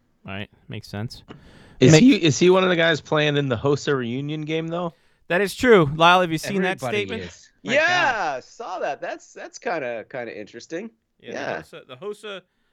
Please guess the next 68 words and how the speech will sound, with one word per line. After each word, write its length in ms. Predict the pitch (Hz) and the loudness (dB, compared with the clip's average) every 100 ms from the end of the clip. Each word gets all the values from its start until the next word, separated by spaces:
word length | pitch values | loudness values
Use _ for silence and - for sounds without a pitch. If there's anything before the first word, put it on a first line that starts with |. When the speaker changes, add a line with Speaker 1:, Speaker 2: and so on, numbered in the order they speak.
| _ - | _ -16
Speaker 1:
the 140 | 156 | -10
Marian 300 | 165 220 202 | -6 -4 -2
Hossa 260 | 190 196 180 | -2 -2 -4
reunion 500 | 160 156 196 185 131 | -6 -4 -4 -4 -6
tour, 380 | 127 104 98 107 _ _ _ _ _ - | -8 -10 -10 -12 _ _ _ _ _ -6
Speaker 4:
Yeah. 260 | 117 107 | -4 -4
Speaker 1:
um, 100 | 104 | -6
is 280 | - 123 110 | -12 -12 -12
going 280 | 123 123 117 | -10 -8 -8
on 260 | 107 107 107 | -8 -10 -12
in 140 | 113 | -12
a 40 | 107 | -14
big, 220 | 95 104 | -12 -10
big 240 | 123 101 | -8 -10
Speaker 4:
Who 140 | 101 190 | -6 -4
Speaker 1:
way. 60 | |
Speaker 4:
we, 100 | 285 | -4
who 200 | - 214 | -4 0
we, 120 | 320 330 | 2 0
who 160 | 262 | 0
we 120 | 349 359 | -2 0
got 220 | - - | -2 -2
in 100 | - | -2
there? 160 | 123 110 | -2 -2
There's 200 | 196 320 | -2 -4
a, 40 | |
Speaker 1:
Let 80 | 226 | -4
me 60 | |
Speaker 4:
there's 180 | 180 175 | -4 -2
a 60 | 156 | -2
Speaker 1:
see. 140 | 127 | -4
I'm 80 | 120 | -4
Speaker 4:
whole 120 | 151 | -4
Speaker 1:
finding 200 | 127 - - | -2 -2 0
Speaker 4:
bunch 40 | |
Speaker 1:
it 80 | - | 0
Speaker 4:
of 60 | 101 | -2
Speaker 1:
right 100 | - | -4
now. 280 | 107 110 131 | -16 -14 -14
Hold 140 | 135 | -16
on. 220 | 131 110 131 _ - | -16 -16 -18 _ -16
Speaker 3:
Yeah, 120 | 123 | -14
Speaker 1:
Like, 100 | 98 | -14
Speaker 3:
Mark 240 | 85 127 - _ | -12 -14 -14 _
Speaker 2:
Are 80 | - | -10
you 100 | 117 | -6
Speaker 3:
sent 20 | |
it 60 | 127 | -2
Speaker 2:
bringing 240 | 143 143 | -2 0
Speaker 3:
to 60 | 151 | -2
Speaker 2:
it 80 | 151 | -2
Speaker 3:
us. 80 | 170 | -4
Speaker 2:
up? 60 | |
Speaker 1:
I 120 | 156 | -4
got 220 | 156 131 120 | -2 0 -2
Speaker 2:
or, 40 | |
Speaker 1:
it. 80 | - | -4
Speaker 2:
or 260 | 104 107 98 _ - | -4 -4 -8 _ -12
Speaker 1:
I 80 | 131 | -8
got 160 | 127 | -6
it 40 | 110 | -4
Speaker 2:
you 60 | |
Speaker 1:
up, 40 | 104 | -2
Speaker 2:
got 180 | 104 113 | -2 -2
Speaker 1:
baby. 180 | 104 | -6
Speaker 2:
it? 40 | - | -10
All 60 | 92 | -14
right. 140 | 78 | -14